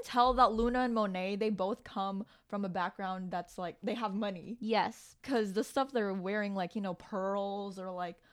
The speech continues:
Speaker 1: um, tweed, like, jackets.
Speaker 2: Yeah, I feel like they were more of that Chanel vibe.
Speaker 1: Yes, that's exact-, yeah.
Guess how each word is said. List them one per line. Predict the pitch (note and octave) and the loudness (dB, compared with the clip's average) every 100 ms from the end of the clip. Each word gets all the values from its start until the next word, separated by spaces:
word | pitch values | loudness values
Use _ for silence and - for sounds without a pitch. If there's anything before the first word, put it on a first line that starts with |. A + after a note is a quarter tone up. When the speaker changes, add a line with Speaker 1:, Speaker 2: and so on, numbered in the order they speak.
| _ _ _ - | _ _ _ -2
Speaker 1:
um, | F#3+ F#3 F3+ F3 F3+ | 0 0 -2 -6 -10
tweed, | - G#3 F#3+ G#3 | -4 -4 -2 -2
like, | G#3 G3 | -2 -4
jackets. | - E3+ E3 F#3 G#3 G3+ G3 G3 G3 - - A3+ - - _ - - - | -6 -6 -6 -6 -4 -4 -2 -6 -8 -18 -10 -10 -10 -20 _ -20 -20 2
Speaker 2:
Yeah, | E4+ F4 | 6 8
I | - | 8
feel | E4 E4+ F#4 | 2 0 0
like | G#4+ G#4+ | 0 0
they | A4+ | -2
were | G#4 G#4 F#4+ - | 0 0 0 0
more | B3+ A#3+ B3 C4 D4 - | 0 2 2 2 2 0
of | A#3+ A#3 A#3 A3+ A#3 | 0 0 0 -4 -2
that | A3+ - | -2 -2
Chanel | - - A3+ G3+ G3+ G3+ | -6 -6 -4 -4 -4 -6
vibe. | F#3+ F#3 F#3 G3 | -6 -6 -8 -6
Speaker 1:
Yes, | G#3+ A#3 A#3 A3 G3+ - | -4 0 0 0 -2 -2
that's | G#3 - | -4 -2
exact-, | G#3 F3 F3 F3 F3 - | -6 -6 -4 -2 -2 -6
yeah. | F#3+ C3 F3 | -6 -6 -6